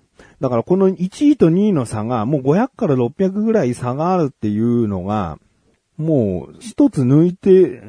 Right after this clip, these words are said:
もう日本強いよっていうランキングなんですよね。で、女子のソフトボールは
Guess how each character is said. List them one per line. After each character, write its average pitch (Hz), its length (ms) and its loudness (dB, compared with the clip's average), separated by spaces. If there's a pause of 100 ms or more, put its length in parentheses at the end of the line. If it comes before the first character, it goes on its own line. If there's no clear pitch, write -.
も 147 220 0
う 117 80 -4 (120)
日 135 220 0
本 180 140 2
強 165 280 4
い 180 60 4
よ 127 120 4
っ 113 60 -8 (200)
て 90 80 -4
い 82 120 -4
う 65 140 -10 (280)
ラ 92 160 -12
ン 98 120 -16
キ - 160 -12
ン 104 100 -6
グ 104 120 -4
な 107 160 -2
ん 104 100 -6
で 82 100 -12
す - 140 -20
よ 60 160 -10
ね。 120 440 -4 (440)
で、 175 340 -4
女 208 220 -2
子 170 400 -2
の 147 320 0
ソ 131 180 -4
フ - 140 -12
ト 160 140 2
ボ 147 260 2
ー 104 40 0
ル 92 140 -4
は 101 420 -6